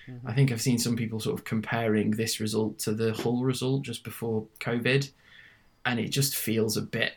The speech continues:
Speaker 2: reductive to compare ninety minute performances over sort of a th-, fucking two-year period.
Speaker 1: <laughs>
Speaker 2: It's just nuts.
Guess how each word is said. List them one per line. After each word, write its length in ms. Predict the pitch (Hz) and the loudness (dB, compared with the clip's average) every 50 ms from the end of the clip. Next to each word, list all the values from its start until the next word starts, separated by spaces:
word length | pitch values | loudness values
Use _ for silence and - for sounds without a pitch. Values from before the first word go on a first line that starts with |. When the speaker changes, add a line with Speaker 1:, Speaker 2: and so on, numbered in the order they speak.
| _ _ _ _ _ _ | _ _ _ _ _ _
Speaker 2:
reductive 920 | - 107 110 113 107 113 120 117 - - - 113 110 110 110 - - - _ _ - | -8 -4 -4 -2 0 0 -2 -2 -2 -2 2 2 2 2 2 -2 -8 -10 _ _ -8
to 600 | - - 110 107 110 110 110 113 110 110 104 - - _ _ _ | -4 0 2 2 2 2 2 2 0 0 -2 -4 -10 _ _ _
compare 420 | - - 110 107 - - 120 117 117 | -8 -6 -6 -4 -2 0 0 0 2
ninety 300 | 113 120 120 117 - 110 | 0 0 0 0 0 0
minute 260 | 117 117 117 110 - | 0 0 0 -2 -4
performances 920 | - 107 - 113 110 110 110 101 101 - - 104 104 107 104 104 - - - _ - - - - _ _ _ - | -6 -4 -2 0 2 2 2 0 0 0 0 2 2 2 2 0 -2 -6 -12 _ -20 -20 -20 -20 _ _ _ 0
over 220 | 104 107 107 107 | 0 0 0 0
sort 260 | - - - - - | -2 -2 -2 -2 -2
of 60 | 110 | -2
a 40 | 113 113 | -4 -6
th-, 100 | - - - - - _ - _ _ _ | -8 -10 -12 -14 -18 _ -20 _ _ _
fucking 380 | - - - - - - - - _ _ _ | -20 -18 -16 -16 -16 -16 -16 -18 _ _ _
two-year 440 | - - - 107 107 110 110 107 107 | -8 -2 0 2 2 2 2 0 -2
period. 640 | 107 - 113 110 110 107 107 104 107 - - - - - _ _ _ _ - - - - | -2 -2 -2 0 2 2 2 2 2 0 -2 -4 -6 -14 _ _ _ _ -20 -20 -6 -4
Speaker 1:
<laughs> 20 | |
Speaker 2:
It's 720 | 170 160 - - 214 - - 226 - - 220 202 - - - | -4 -2 0 -2 -2 -2 -2 -6 -4 -2 -4 -2 0 0 0
just 160 | - 127 123 | 0 0 2
nuts. 580 | 131 123 120 123 123 110 - - - - - - | 4 6 6 6 6 4 0 -2 -4 -4 -2 0